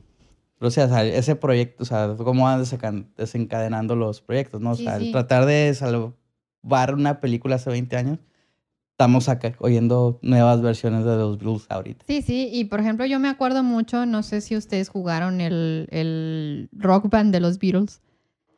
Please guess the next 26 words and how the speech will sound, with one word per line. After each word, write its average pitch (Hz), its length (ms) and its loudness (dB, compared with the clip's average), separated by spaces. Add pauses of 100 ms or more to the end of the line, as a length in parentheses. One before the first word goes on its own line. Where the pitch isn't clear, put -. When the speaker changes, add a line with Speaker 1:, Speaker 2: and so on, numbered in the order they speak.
(160)
Speaker 2:
la 214 280 6
secuencia, 208 680 4
Speaker 1:
Ujú. - 80 -2
Speaker 2:
lo 202 140 2
que 214 80 4
es 208 100 0
el 247 260 2
intro 214 460 2
de, 165 560 -4
de 165 1200 0 (880)
Speaker 1:
¿Del 110 200 -4
juego? 143 260 -2
Speaker 2:
del 190 160 2
juego, 220 560 0 (500)
está 170 320 0
bien 180 220 4
padre, 226 340 6
porque 180 300 -2
también 147 300 4
Speaker 1:
Ujú. 185 80 4
Speaker 2:
es 214 100 -2
animado 226 600 4
y 196 120 2
también, 170 320 0
pues, 175 180 -6
eh, 190 140 -6